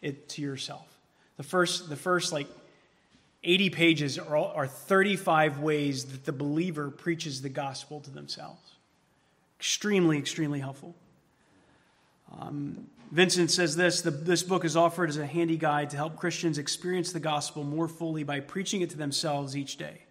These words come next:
It is off-, also offered as a correction to a costly mistake made by Christians who view the gospel as something they have, has fully served out its purpose the moment they believe in Jesus for salvation,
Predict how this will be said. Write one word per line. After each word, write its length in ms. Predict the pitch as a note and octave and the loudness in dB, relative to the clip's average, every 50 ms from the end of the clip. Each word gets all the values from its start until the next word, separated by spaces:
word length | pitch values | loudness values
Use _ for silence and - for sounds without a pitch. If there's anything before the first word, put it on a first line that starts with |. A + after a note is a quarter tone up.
| _ _ _ _ _ _ _ _ _ _ _ _ _ _ _ _ _ _ _ - | _ _ _ _ _ _ _ _ _ _ _ _ _ _ _ _ _ _ _ -8
It 160 | C#3+ D3 D3+ | -6 -4 -4
is 120 | D3 C#3 | -2 -2
off-, 420 | D#3 D#3 F3+ G3+ G3+ - - - - - | 0 2 2 2 2 -2 -8 -16 -14 -6
also 340 | E3+ F3 F#3+ F#3+ - G#3+ G3+ | -2 -2 0 0 0 0 -2
offered 400 | - D#3+ D#3 E3 D#3+ E3 E3+ D#3 | -2 -2 -2 -2 -2 -2 -2 -2
as 80 | C#3+ C#3+ | -2 -4
a 60 | C#3 | -8
correction 600 | - - - - F#3 F3+ F3+ F3+ - - F#3+ E3+ | -10 -12 -8 -4 -2 -2 -2 -2 -4 -4 -4 -4
to 80 | D3+ D3 | -4 -6
a 80 | C#3 | -6
costly 640 | C3+ - - - - - F#3+ G#3 G#3+ - - - B3 | -8 -10 -16 -12 -8 -4 -4 -2 -2 -2 -2 -2 -2
mistake 540 | A3+ G#3+ F#3+ - - - E3 D3 C#3+ C#3 - | -2 -2 -2 -2 -2 -2 -2 -2 -2 -4 -6
made 260 | D3+ D3+ E3 F#3 G3+ | -6 -4 -2 -2 0
by 140 | F#3 G3 F#3+ | 0 0 0
Christians 540 | F#3 F#3 - E3 D3 - - D3+ C#3 C3+ C3 | 0 -2 -4 -6 -6 -4 -6 -6 -6 -6 -6
who 100 | D3 C#3+ | -6 -8
view 220 | C#3 C#3+ D#3 F#3 | -6 -6 -6 -6
the 100 | F#3 F#3+ | -4 -4
gospel 480 | E3+ E3 D#3+ D3+ D#3 D#3 - - D3+ D3 | -2 0 0 0 0 -2 -4 -6 -8 -6
as 80 | C3+ - | -6 -4
something 420 | - - E3 D#3+ D#3+ F3 E3 D#3+ | -4 -4 -4 -4 -2 -4 -2 -2
they 180 | D#3 D3 C#3+ D3 | -2 -2 -2 -4
have, 120 | C#3+ C3+ - - - - - _ _ _ _ _ _ _ | -6 -6 -10 -16 -20 -20 -20 _ _ _ _ _ _ _
has 280 | _ - C#3+ C3 C3+ - | _ -8 -6 -6 -6 -6
fully 340 | - - - G#3 G#3+ A3+ A3 | -6 -6 -4 -2 -2 -2 0
served 480 | G3 - - - G#3+ G#3 G3+ G#3 F#3+ G3 | 0 0 0 2 2 4 4 4 4 4
out 180 | F3+ F3 F#3 | 4 2 4
its 160 | F3+ E3+ - - | 2 2 -2 -6
purpose 540 | - - - F#3 F3+ E3+ F3 F3 E3 - | -6 -4 -2 0 0 0 0 -2 -2 -2
the 100 | - F3 | -2 -2
moment 380 | D#3 D#3 D#3+ E3 E3+ E3+ E3 D#3+ | 0 2 2 2 2 2 0 0
they 100 | E3 D#3 | 0 -2
believe 340 | D3 D3 D3+ D3 D3+ D3+ C#3+ | 0 -2 -4 -4 -4 -4 -2
in 120 | D3 C#3+ | -2 -2
Jesus 340 | C3+ C#3+ C#3+ C#3 C#3+ D3 C3+ | -2 -2 -4 -4 -6 -6 -8
for 160 | - - D3 | -8 -8 -8
salvation, 600 | C3 - C#3 B2 B2 C3 C3 B2+ - - C#3 C3+ | -8 -6 -6 -8 -6 -8 -8 -10 -10 -10 -14 -14